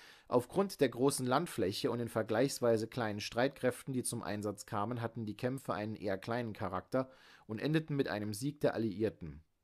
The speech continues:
Im fernen Osten war die Rolle Vichy Frankreichs etwas unklarer.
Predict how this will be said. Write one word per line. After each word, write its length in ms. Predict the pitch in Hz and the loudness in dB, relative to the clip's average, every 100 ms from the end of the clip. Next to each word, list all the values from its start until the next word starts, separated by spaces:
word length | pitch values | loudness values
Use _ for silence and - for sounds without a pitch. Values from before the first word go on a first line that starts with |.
| _ _ - | _ _ -4
Im 160 | 131 | -2
fernen 320 | 127 143 135 117 | 2 2 4 4
Osten 420 | 139 156 - 190 | 2 2 -2 4
war 120 | 139 | 4
die 80 | 120 | 6
Rolle 300 | 110 131 120 | 6 6 4
Vichy 340 | 135 - 123 | 0 -2 -4
Frankreichs 580 | 113 110 123 127 123 117 | -2 -2 -2 2 2 0
etwas 320 | 107 104 101 | -4 -4 -2
unklarer. 720 | - 131 123 87 80 78 - | -2 -4 -4 -4 -4 -4 -6